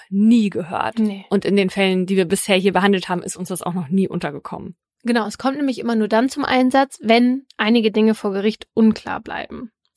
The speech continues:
Speaker 2: Im deutschen Strafrecht, das wissen wir ja, gilt grundsätzlich in dubio pro reo. Also wenn dem Gericht irgendwelche Zweifel an der Schuld der Angeklagten bleiben,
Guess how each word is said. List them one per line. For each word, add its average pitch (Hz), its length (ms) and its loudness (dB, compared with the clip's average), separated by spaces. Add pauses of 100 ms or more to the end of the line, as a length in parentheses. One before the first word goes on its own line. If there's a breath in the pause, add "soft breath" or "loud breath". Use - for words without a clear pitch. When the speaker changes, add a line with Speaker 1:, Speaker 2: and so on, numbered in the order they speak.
(120)
Speaker 2:
Im 220 100 0
deutschen 226 280 2
Strafrecht, 220 720 -2 (100)
das - 180 -12
wissen 196 240 -8
wir 190 80 -8
ja, 196 220 2
gilt 226 240 0
grundsätzlich 226 640 0
in 208 120 -2
dubio 196 540 -4
pro - 200 -6
reo. - 360 -8 (160)
Also 214 160 -2
wenn 208 120 0
dem 220 100 2
Gericht 220 280 0
irgendwelche 233 340 0
Zweifel 269 420 2
an 208 80 2
der 220 80 4
Schuld 277 340 0
der - 80 2
Angeklagten 214 640 -2
bleiben, 202 600 0